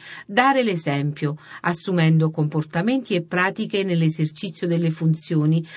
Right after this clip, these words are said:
assegnateci in coerenza con i valori ed i principi costituzionali.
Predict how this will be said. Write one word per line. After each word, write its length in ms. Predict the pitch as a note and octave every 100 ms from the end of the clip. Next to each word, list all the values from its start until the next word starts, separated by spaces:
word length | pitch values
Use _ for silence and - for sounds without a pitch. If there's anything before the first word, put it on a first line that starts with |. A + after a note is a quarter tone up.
| -
assegnateci 1120 | - A#3 - B3 A#3 F#3+ E3 E3+ D#3+ F#3 F3+
in 100 | A#3+
coerenza 760 | A3+ A3+ A3 G3 D#3+ D3+ - E3+ E3 -
con 200 | - G#3+
i 80 | G#3+
valori 460 | G3+ G#3+ B3 G3 E3
ed 80 | D#3+
i 60 |
principi 540 | E3 G3+ G#3+ - C#4+ G3
costituzionali. 1120 | G#3 G#3+ - F#3 F3 - E3 D3 C#3+ C#3